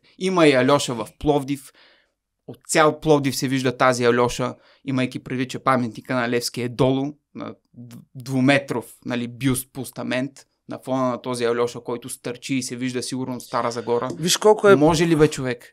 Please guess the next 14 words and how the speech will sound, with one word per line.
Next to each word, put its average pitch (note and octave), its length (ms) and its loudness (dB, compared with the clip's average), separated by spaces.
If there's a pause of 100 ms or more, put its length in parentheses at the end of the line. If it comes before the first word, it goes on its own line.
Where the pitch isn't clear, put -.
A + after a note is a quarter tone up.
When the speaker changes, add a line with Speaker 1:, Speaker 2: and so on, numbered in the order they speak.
(100)
Speaker 2:
Кое C3+ 120 -6
Speaker 1:
Може D#3+ 300 4
ли? C3 200 -4
Това, D3+ 220 -4 (420)
това E3 260 4
не D#3 100 6
е E3 100 4
ли E3 80 0
нихилизъм? C#3+ 560 0
Кажи B2+ 300 -4
ми. B2+ 220 -4
Speaker 2:
Ма A2 160 -4
чакай - 400 -4
сега. C#3 460 -2